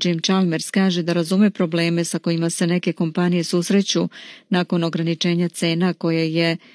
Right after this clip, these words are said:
privremeno postavila vlada, ali da očekuje da kompanije deluju ažurno i da će Australijsko ministarstvo za potrošačka pitanja budno pratiti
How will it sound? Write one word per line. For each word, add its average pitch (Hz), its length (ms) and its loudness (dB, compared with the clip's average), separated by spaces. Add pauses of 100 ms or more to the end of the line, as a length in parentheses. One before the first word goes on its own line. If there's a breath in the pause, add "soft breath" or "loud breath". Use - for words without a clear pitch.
(200 loud breath)
privremeno 175 640 0
postavila 165 540 -2
vlada, 175 380 2
ali 208 160 4
da 185 140 2
očekuje 190 500 2
da - 100 -6
kompanije 170 560 0
deluju 165 640 0
ažurno 175 540 2 (400 loud breath)
i 208 80 0
da 180 120 2
će 175 340 0
Australijsko 175 520 0
ministarstvo 165 680 -2
za 160 120 -2
potrošačka 170 680 -2
pitanja 175 500 0
budno 175 320 2
pratiti 175 640 0